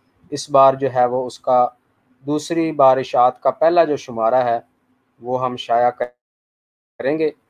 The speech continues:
अभी दस तारीख तक जो है वो मंजर आम पे आ जाएगा और ये बिल्कुल मुफ्त जो है वो आप लोगों को दिया जाएगा।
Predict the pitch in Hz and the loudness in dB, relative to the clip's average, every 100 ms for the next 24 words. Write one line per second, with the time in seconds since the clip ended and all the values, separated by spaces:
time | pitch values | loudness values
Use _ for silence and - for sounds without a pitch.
0 | _ _ _ - 127 139 143 165 - 139 | _ _ _ -10 -6 -2 2 0 2 0
1 | 143 139 - 135 139 139 127 123 127 131 | 0 -2 -2 -2 -2 0 2 0 -4 -6
2 | _ _ - 123 127 131 127 123 127 117 | _ _ -8 -6 -2 0 0 2 4 4
3 | 135 131 127 - - - _ _ _ _ | 4 4 2 -2 -14 -20 _ _ _ _
4 | _ _ 139 139 139 143 143 143 143 _ | _ _ 2 4 6 6 4 2 0 _
5 | _ _ _ _ 135 160 170 180 185 165 | _ _ _ _ -6 -4 -2 -2 -2 -2
6 | 143 190 - 180 175 151 151 147 135 139 | -4 -6 -6 -6 -2 0 2 4 2 0
7 | 143 143 120 127 147 139 123 135 | -4 -6 -6 -4 0 0 0 -4